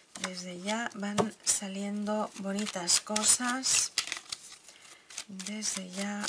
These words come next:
van saliendo muy bonitas cartas.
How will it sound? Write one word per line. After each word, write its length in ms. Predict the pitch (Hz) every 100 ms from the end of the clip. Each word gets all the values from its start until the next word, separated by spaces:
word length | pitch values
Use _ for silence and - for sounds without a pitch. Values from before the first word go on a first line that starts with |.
| -
van 580 | 190 190 196 196 240 214
saliendo 880 | - 214 214 202 196 190 190 190 196 - - 214
muy 340 | 220 226 226 220
bonitas 580 | 185 190 190 175 175 -
cartas. 840 | 175 175 - - 202 196 - -